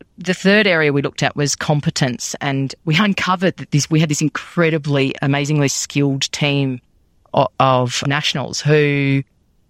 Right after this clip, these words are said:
just were not having their, um, needs met, but also their potential unlocked. They had incredible knowledge and skill, but their behaviour and attitude had been really impacted by the culture, uh, that the leader had set,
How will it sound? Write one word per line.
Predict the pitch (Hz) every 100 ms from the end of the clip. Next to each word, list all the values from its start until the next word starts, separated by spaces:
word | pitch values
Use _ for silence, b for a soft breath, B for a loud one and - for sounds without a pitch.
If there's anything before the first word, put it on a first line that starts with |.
| _ -
just | 165 - - 143
were | 147
not | 143 147
having | - 151 147 143
their, | 139 139 135 131 - -
um, | 139 127 127 127 -
needs | 160 254 - 147
met, | 135 -
but | 147
also | 151 - 147
their | 135 131
potential | 117 - 156 - 147
unlocked. | 117 131 - - _
They | 151
had | 143 147
incredible | - 156 240 226 147
knowledge | 147 139 131
and | 135 131
skill, | - 160 139 135 - _ _ _
but | 151 127 -
their | 143
behaviour | 143 - 160 151 151 139 131
and | 143 127
attitude | 165 185 - 151 131 127
had | - - 139
been | 147 139
really | 139 147 139
impacted | 139 - 135 - 139
by | - 120
the | -
culture, | - 123 - - 117 113 _ _ _ -
uh, | - 131
that | 160 160
the | 147
leader | 135 151 180
had | - 131
set, | - 123